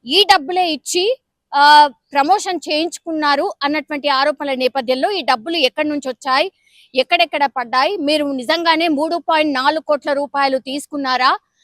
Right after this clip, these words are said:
ఆ, ఎవరికిచ్చాము అన్నప్పుడు, వీళ్ళు ఈడీ ఆఫీసర్స్ కి, ఈ కార్యాలయానికి సంబంధించిన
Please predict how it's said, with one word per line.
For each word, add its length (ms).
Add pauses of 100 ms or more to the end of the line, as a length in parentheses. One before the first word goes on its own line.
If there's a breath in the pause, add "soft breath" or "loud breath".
(340 soft breath)
ఆ, 340 (320)
ఎవరికిచ్చాము 840
అన్నప్పుడు, 720
వీళ్ళు 280
ఈడీ 260
ఆఫీసర్స్ 580
కి, 360 (120)
ఈ 120
కార్యాలయానికి 680
సంబంధించిన 720